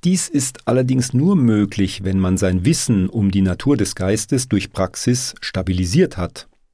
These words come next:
Für diejenigen, die diese Vollkommenheit noch nicht erreicht haben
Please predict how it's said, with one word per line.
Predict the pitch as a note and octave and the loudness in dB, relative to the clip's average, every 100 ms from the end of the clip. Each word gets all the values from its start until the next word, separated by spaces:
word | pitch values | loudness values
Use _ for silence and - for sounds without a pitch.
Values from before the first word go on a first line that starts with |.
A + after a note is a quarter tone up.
| _ _ _ _ _ _ _ - - _ | _ _ _ _ _ _ _ -20 -20 _
Für | - A#2+ A2+ | -2 2 4
diejenigen, | G2+ E3+ A3+ A#2 F#2+ F#2+ F#2+ A#2+ B2 G2+ | 4 0 2 2 4 2 2 2 2 0
die | G2+ | -2
diese | G2 G2 | 0 0
Vollkommenheit | G2+ G2+ F#2 A2 A#2 G2+ F#2+ F2+ | 0 0 0 0 0 2 0 0
noch | E2+ | 0
nicht | B2+ G#3 - | 2 0 0
erreicht | G2+ E2+ F2 - | -2 0 -2 -2
haben | E2+ F2 F#2+ G2+ | -4 -2 0 -2